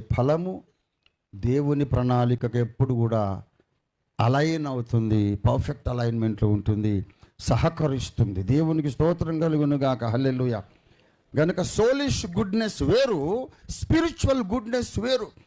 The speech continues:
ఇది వాచ్మన్ ని మహాశయం దగ్గర నేను నేర్చుకున్న పాఠం.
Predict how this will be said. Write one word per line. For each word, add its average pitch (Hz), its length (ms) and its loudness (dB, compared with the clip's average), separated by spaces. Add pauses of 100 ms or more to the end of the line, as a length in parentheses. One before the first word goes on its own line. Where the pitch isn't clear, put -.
(640)
ఇది 156 120 4
వాచ్మన్ 262 480 0
ని 262 80 0
మహాశయం 226 600 2
దగ్గర 214 240 2
నేను 170 260 2
నేర్చుకున్న 165 460 -2
పాఠం. 110 340 -10